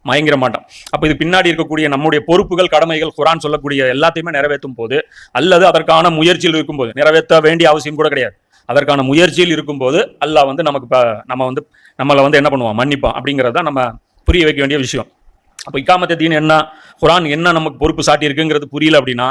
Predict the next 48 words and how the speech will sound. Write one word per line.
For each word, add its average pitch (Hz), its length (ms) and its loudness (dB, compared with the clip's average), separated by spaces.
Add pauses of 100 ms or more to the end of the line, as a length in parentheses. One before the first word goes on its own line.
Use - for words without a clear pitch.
(140)
தஜ்ஜால் 131 360 -2
உங்களுக்கு 135 240 -4
ஒரு 110 80 -8
சப்ஜெக்டே 131 300 -6
கிடையாது, 127 280 -8
போயிருக்கு. 113 300 -14 (540)
தஜ்ஜாலை 170 320 2
பத்தி 165 200 0
நம்ம 170 220 2
கவலைப்பட 165 380 4
வேண்டியதே 165 280 2
இல்லை, 131 180 0
ஏன்னா 208 200 2
அவன் 170 200 2
இங்க 175 160 0
தான் 160 140 4
வரப்போறான். 113 360 -2
அவன் 147 240 -4
வரப்போற 160 420 2
கிரவுண்ட் 165 320 2
வந்து 170 180 -2
இதுதான். 143 260 -6 (340)
ஆதம் 156 240 2
அலைஹிஸ்ஸலாமுக்கு 156 460 0
என்ன 156 140 -2 (140)
பொறுப்பு 147 240 0
தரப்பட்டதோ 147 380 0
அந்த 147 140 -6
இடத்துல 139 240 -4
தான் 147 120 -2
வருவான். 117 220 -8 (240)
So - 140 -4
ஆதம் 185 260 4
அலைஹிஸ்ஸலாம் 175 340 2
அவர்களுக்கு 156 320 2
எப்படி 156 240 2
அந்த 151 120 -2
நிர்வாகம் 143 340 2
வந்து 139 140 2
அல்லாஹ் 135 160 0
தூக்கி 135 160 -12
கொடுத்தான்? 117 240 -6
அந்த 117 100 -6
அல்லாஹ் 120 280 -2
எல்லா 156 160 4
படைப்புகள் 165 380 2
இருக்கும் 147 240 -6
போது, 120 220 -4